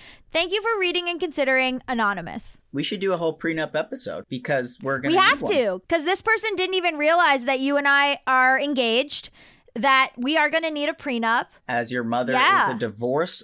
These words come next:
Speaker 2: lawyer.
Speaker 1: And my mother
Speaker 2: And would
Speaker 1: is a
Speaker 2: never let you
Speaker 1: divorce
Speaker 2: get married without a prenup.
Speaker 1: attorney.
Speaker 2: And in
Speaker 1: She
Speaker 2: fact,
Speaker 1: is a divorce
Speaker 2: offered
Speaker 1: attorney.
Speaker 2: to make a prenup for your ex-boyfriend.
Speaker 1: Yeah, not for
Speaker 2: So
Speaker 1: me and him to get married, for him and his wife.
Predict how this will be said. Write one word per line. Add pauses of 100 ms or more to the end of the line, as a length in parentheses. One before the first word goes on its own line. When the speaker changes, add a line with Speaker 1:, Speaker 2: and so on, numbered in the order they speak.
Speaker 2:
lawyer.
Speaker 1:
And
my
mother (400)
Speaker 2:
And
would
Speaker 1:
is
a
Speaker 2:
never
let
you (140)
Speaker 1:
divorce
Speaker 2:
get
married
without
a
prenup. (260)
Speaker 1:
attorney.
Speaker 2:
And
in
Speaker 1:
She
Speaker 2:
fact,
Speaker 1:
is
a
divorce
Speaker 2:
offered
Speaker 1:
attorney.
Speaker 2:
to
make
a
prenup
for
your
ex-boyfriend.
Speaker 1:
Yeah,
not
for
Speaker 2:
So
Speaker 1:
me
and
him
to
get
married,
for
him
and
his
wife.